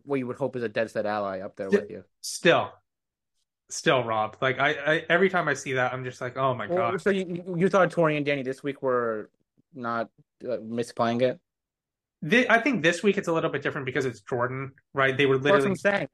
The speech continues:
Speaker 1: You'd
Speaker 2: Thi-
Speaker 1: hope, I, you just don't know if that bond is that strong with Kiki and Troy.
Speaker 2: Like, how many other alliances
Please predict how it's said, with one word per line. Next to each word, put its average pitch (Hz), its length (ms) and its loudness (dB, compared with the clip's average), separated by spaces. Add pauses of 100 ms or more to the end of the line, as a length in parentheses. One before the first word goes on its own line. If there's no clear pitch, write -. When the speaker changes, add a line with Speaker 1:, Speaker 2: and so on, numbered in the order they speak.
(140)
Speaker 1:
You'd 151 260 -4
Speaker 2:
Thi- 156 80 2
Speaker 1:
hope, 156 220 2 (240)
I, 151 160 -8
you 165 180 0
just 170 120 2
don't 170 60 2
know 156 60 4
if 147 60 0
that 135 100 4
bond 131 160 0
is 117 60 -8
that 113 160 -4
strong 113 240 -8
with 104 100 -10
Kiki 110 260 -10
and 101 100 -6
Troy. 104 280 -6 (340)
Speaker 2:
Like, 190 220 4
how 247 140 4
many 247 200 -2
other 175 220 4
alliances 151 920 -4